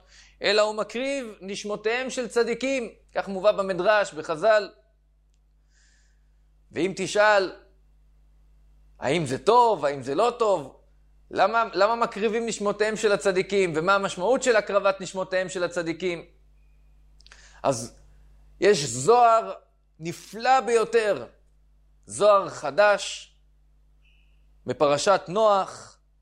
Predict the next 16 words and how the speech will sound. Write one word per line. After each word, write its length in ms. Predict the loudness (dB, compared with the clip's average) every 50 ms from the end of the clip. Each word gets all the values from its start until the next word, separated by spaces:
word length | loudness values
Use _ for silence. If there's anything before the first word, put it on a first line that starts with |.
| _ _ _ _ _ _ _ _ _ _ _ _ _ _ -10
מדרש 540 | -8 -8 -6 -2 0 2 2 2 2 0 -4
הנעלם. 580 | -6 -4 -4 -2 -2 -2 -2 -2 -4 -4 -6 -8 -14 _ _ _ _ _ _ _
הוא 120 | -14 -8
כותב 260 | -6 -4 -2 -2 -2 0
את 40 | 2
הלשון 340 | 2 2 2 2 0 0 0
הבאה, 380 | 2 2 4 4 4 4 2 2 -2 -6
לשון 440 | -10 -10 -10 -8 -6 -8 -8 -8 -12 -18 _ -18
נפלאה 420 | -18 -16 -12 -6 -2 0 0 0
מאוד, 260 | 2 2 2 2 0
אני 120 | -2 -4 -4
קורא 200 | -2 0 0 0
מתוך 300 | 0 -2 -2 -2 -2 -2
הזוהר 300 | 0 2 4 4 4 4
הקדוש. 520 | 2 0 -2 -2 -2 -4 -6 -10 -16 -20 _ _ _ -20 -20 _ _ _ _ _ _ _ _ _ _ _ _ _ _ _ _ _ _ _ _ _ _ _ _ -20 _ _ _ -4
"הנשמה 540 | -4 -2 -2 -2 -2 0 0 2 2 0